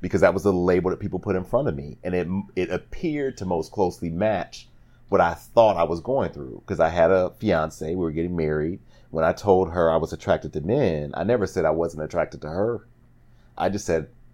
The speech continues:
"Hey, I need to tell you, there's this guy, and I have these feelings about him and this attraction to him." And she interpreted that the way she knew how. I interpreted it the way I knew how.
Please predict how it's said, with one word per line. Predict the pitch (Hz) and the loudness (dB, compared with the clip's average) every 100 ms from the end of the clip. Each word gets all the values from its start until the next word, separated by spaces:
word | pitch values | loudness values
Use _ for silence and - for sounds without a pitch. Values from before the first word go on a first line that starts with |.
| - | -6
"Hey, | 120 110 76 - - | 0 0 0 -6 -10
I | |
need | 82 85 | -6 -6
to | 76 | -4
tell | 110 110 | 0 0
you, | 80 76 80 - - - - - | 0 -4 -8 -18 -20 -20 -20 -12
there's | 76 73 | -10 -8
this | 78 | 0
guy, | - 98 85 71 76 73 - - - | 6 8 8 4 -4 -14 -20 -20 -6
and | 76 | -4
I | 78 | -2
have | 78 78 | -2 -2
these | 85 - | -6 -6
feelings | 135 120 85 | -2 0 0
about | 73 65 69 76 | -2 -2 -2 -4
him | 80 65 73 87 - | -10 -10 -12 -16 -12
and | 76 76 73 73 71 64 | -8 -6 -6 -8 -10 -12
this | - | -12
attraction | 78 120 - 78 | -4 -4 -4 -10
to | 67 73 | -10 -12
him." | 69 69 78 - | -12 -14 -14 -12
And | 69 73 - - - - - - - - - - - | -10 -10 -14 -20 -20 -20 -18 -8 -6 -6 -12 -18 -16
she | - 120 | -2 2
interpreted | 113 110 110 95 98 85 | 4 6 4 6 4 8
that | 95 85 | 8 8
the | |
way | 90 87 | 4 2
she | - 131 | 2 -4
knew | 139 92 | 0 0
how. | 82 69 64 71 87 - | 2 0 2 0 -2 -2
I | - 104 | 4 4
interpreted | 107 85 | 4 -2
it | 82 | 0
the | |
way | 82 | 2
I | 78 120 | 2 2
knew | 131 87 | 0 0
how. | 80 71 71 | 2 2 2